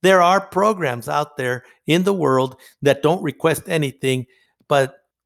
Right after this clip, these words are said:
for the most part, any government services,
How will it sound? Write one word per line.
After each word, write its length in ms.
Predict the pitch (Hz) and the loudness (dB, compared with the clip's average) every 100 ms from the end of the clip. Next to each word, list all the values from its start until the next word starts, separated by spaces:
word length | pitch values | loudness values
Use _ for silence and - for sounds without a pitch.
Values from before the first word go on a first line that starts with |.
| - | -4
for 140 | 143 | -2
the 120 | 131 | 0
most 380 | 127 143 147 - | -2 -2 -2 -4
part, 240 | 117 104 - | -8 -8 -6
any 460 | 139 170 185 - - | -2 -2 -2 -6 -4
government 460 | 160 156 156 156 | -2 0 0 -2
services, 720 | - 143 131 120 - 117 110 | 0 2 2 -2 -4 -6 -6